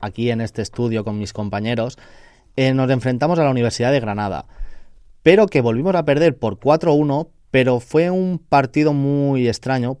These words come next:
porque empezamos ganando uno cero y de repente empezaron a pasar cosas en el partido. Además, es curioso porque además de la narración de nuestros compañeros Guillermo y Manuel, eh, aquí en el estudio estábamos pudiéndolo ver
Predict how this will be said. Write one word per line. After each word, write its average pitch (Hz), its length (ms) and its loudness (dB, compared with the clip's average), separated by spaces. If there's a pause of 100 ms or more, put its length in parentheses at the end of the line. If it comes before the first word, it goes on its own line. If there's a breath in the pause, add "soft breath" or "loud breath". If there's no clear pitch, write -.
(100)
porque 113 320 -2
empezamos 113 480 -4
ganando 143 260 0
uno 135 180 -2
cero 143 360 -2 (560 soft breath)
y 190 260 2
de 175 140 2
repente 160 480 0
empezaron 143 500 -2
a 135 80 -2
pasar 131 380 -4 (180)
cosas - 560 -2 (140)
en 123 100 -6
el 117 140 -2
partido. 139 440 -2
Además, 127 440 -4
es - 160 -10
curioso 156 400 2
porque 110 180 -4
además 117 220 -2
de 120 80 -2
la 120 100 -2
narración 117 560 -4
de 107 60 -4
nuestros 98 260 -8
compañeros 107 600 -6 (340 soft breath)
Guillermo 113 500 -2
y 117 80 -2
Manuel, 131 440 -2 (520 soft breath)
eh, 110 220 -2
aquí 107 240 -4
en 120 80 -2
el 123 100 0
estudio 131 400 0
estábamos 117 560 -4 (140)
pudiéndolo 113 420 -2
ver 120 280 0